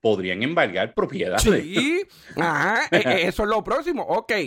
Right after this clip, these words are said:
Speaker 2: ¿qué más? Estos chavos que, que, que ellos reciben no me dan. Pues mira, ellos, ¿qué tienen? Ah, pues tienen dos torres allí en Minilla. Ah, pues, vamos, eso le ponen un valor y, y la cogen por ese dinero. Y ya el gobierno se queda sin, sin esas facilidades.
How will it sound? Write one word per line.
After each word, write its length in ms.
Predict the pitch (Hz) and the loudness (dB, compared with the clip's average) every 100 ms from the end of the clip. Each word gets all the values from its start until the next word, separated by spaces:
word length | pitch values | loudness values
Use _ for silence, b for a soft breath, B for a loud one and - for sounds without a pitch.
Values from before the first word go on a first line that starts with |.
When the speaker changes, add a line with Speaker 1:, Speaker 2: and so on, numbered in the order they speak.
| 113 - | -4 -4
Speaker 2:
¿qué 100 | 202 | 0
más? 360 | 202 120 104 - | 0 -2 -6 -8
Estos 320 | 98 143 220 | -4 -2 0
chavos 260 | 247 240 240 | 0 0 0
que, 260 | 226 208 - | -2 -4 -2
que, 180 | 208 196 | -2 0
que 140 | 214 | 0
ellos 200 | 214 226 | 0 -2
reciben 540 | 220 277 240 170 147 | -2 -2 -2 -2 -2
no 300 | 160 180 208 | 0 0 0
me 160 | 208 190 | 0 -2
dan. 240 | 127 98 _ b b b b b b | -2 -6 _ b b b b b b
Pues 160 | - 104 | -4 -2
mira, 300 | 202 359 208 | 0 0 0
ellos, 300 | 165 175 - | 0 -2 -2
¿qué 100 | 185 | -4
tienen? 280 | 180 139 117 | -2 -2 0
Ah, 140 | 135 277 | -2 -2
pues 160 | 208 151 | -2 -2
tienen 240 | 165 202 | -2 0
dos 200 | 196 185 | -2 -2
torres 280 | 202 202 185 | -2 0 2
allí 220 | 175 170 | 0 0
en 120 | 185 | 0
Minilla. 680 | 180 165 185 330 320 247 233 _ _ _ _ - | 0 0 0 0 0 0 -2 _ _ _ _ -10
Ah, 100 | - | -6
pues, 240 | - 285 311 _ _ _ - | -2 -2 -2 _ _ _ -6
vamos, 360 | - 107 208 247 | -2 0 0 -2
eso 200 | 156 143 | -2 0
le 140 | 131 | -2
ponen 200 | 127 123 123 | 0 -2 -2
un 120 | 123 | 0
valor 380 | 135 185 349 381 | 0 2 0 -2
y, 200 | 247 - | -8 -6
y 200 | 131 135 | -4 0
la 140 | 127 123 | -2 0
cogen 240 | 233 339 | 0 0
por 180 | 359 302 | 0 0
ese 240 | 277 269 | 0 -2
dinero. 440 | 254 240 165 139 123 | -4 -2 0 0 -2
Y 60 | 85 | -2
ya 100 | 98 | -2
el 80 | |
gobierno 320 | 120 123 131 127 | 0 0 0 -2
se 140 | 123 | -4
queda 320 | 123 123 127 | 0 0 0
sin, 480 | - 120 113 110 107 | -4 -6 -4 -4 -6
sin 200 | - 113 | -4 -4
esas 180 | 120 131 | -4 -4
facilidades. 720 | 127 - 107 117 240 320 | -6 -4 -4 -2 0 -2